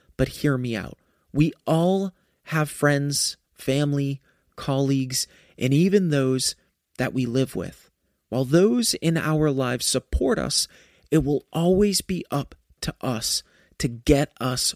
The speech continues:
where we want to go. It is up to us to wake up every day and commit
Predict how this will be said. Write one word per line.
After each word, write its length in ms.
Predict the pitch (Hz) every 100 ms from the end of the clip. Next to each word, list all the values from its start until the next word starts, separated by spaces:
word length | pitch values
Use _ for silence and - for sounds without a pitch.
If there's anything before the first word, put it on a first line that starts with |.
| -
where 260 | 127 123
we 180 | 117 131
want 320 | 113 110 101 - _
to 100 | -
go. 460 | 139 131 110 95 - _ _ _ _
It 80 | 123
is 160 | 135 165
up 220 | 175 -
to 140 | - -
us 440 | 220 185 - - - _ _ -
to 100 | 143
wake 400 | 123 165 214 -
up 200 | 147 - _ _ _
every 360 | - 165 180 202
day 360 | 165 143 127 135 _ _
and 200 | 147 131
commit 600 | - 139 139 175 233 -